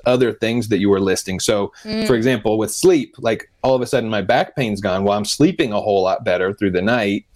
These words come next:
Speaker 1: because I'm not waking up super uncomfortable trying to adjust my position all the time. Uh,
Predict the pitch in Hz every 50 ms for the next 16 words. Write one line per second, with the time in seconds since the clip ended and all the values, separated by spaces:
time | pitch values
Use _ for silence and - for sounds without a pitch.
0 | - - - - - - - 120 117 101 120 110 113 117 117 110 110 107 120 123
1 | 117 107 - 113 107 110 113 110 - - - - 120 110 104 113 107 104 101 -
2 | - 117 104 101 - 110 101 101 101 98 - 113 101 101 98 101 101 95 104 107
3 | 98 - - 95 90 - 101 90 98 117 131 131 - 110 98 90 90 87 90 87
4 | - - 90 87 90 92 98 - - - - - _ _ _ _ - 107 104 101
5 | 101 95